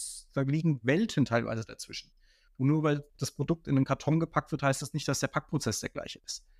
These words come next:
Und da eben das Know-how, glaube ich, in, in die Gesetzgebung mit reinbringen, zu bringen, da hatten viele Branchenverbände Angst davor,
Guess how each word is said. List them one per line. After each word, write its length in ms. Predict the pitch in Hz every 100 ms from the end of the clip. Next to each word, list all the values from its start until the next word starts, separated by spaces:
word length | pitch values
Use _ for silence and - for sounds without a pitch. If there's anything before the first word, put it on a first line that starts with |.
| - _ _ _ -
Und 200 | 120 123
da 180 | 127 147
eben 420 | 147 151 151 - _ - _ -
das 180 | 131
Know-how, 480 | 143 131 113 127 156
glaube 280 | 160 143 143
ich, 120 | -
in, 220 | 139 139
in 600 | - 135 131 127 123 123 _ _ -
die 80 | 127
Gesetzgebung 640 | - 143 - 170 147 156
mit 100 | 147
reinbringen, 1000 | 139 139 151 - _ 151 147 143 147 -
zu 120 | -
bringen, 340 | 139 143 143 147 _ _ _ _ _ -
da 200 | 120 110
hatten 340 | 127 135 135
viele 320 | - 151 151
Branchenverbände 960 | - 120 131 139 - 120 127 123 120 -
Angst 400 | 117 117 165 -
davor, 420 | 165 - 160 165